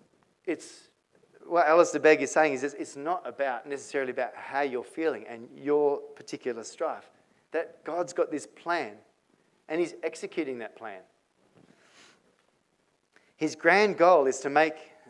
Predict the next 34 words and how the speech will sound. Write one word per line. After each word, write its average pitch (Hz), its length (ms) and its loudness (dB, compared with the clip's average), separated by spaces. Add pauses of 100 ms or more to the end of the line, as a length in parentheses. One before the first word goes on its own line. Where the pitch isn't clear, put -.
(120)
uh, 123 300 0
his 135 300 -10
people 165 440 -2 (520)
into 151 240 -4
an 151 80 -2
image 165 380 -2
of 135 100 0
his 143 280 -6
son 147 400 -6
and 131 120 -8
to 123 80 -10
bring 147 180 0
them 135 140 -4
safely 147 560 -4
to - 160 -18
glory. 170 500 -6 (540)
And 143 100 -8
he 202 80 4
will 233 100 4
do 202 140 4
whatever 196 300 6
it - 80 -2
takes 185 320 2
to 175 60 -4
achieve 202 340 -2
those 127 240 0
objectives, 107 600 -14 (460)
even 180 380 2
if 170 120 -6
it 196 100 -12
means 135 420 -6
permitting 127 600 -12 (440)
temporary 127 440 -8
sorrows. 110 600 -10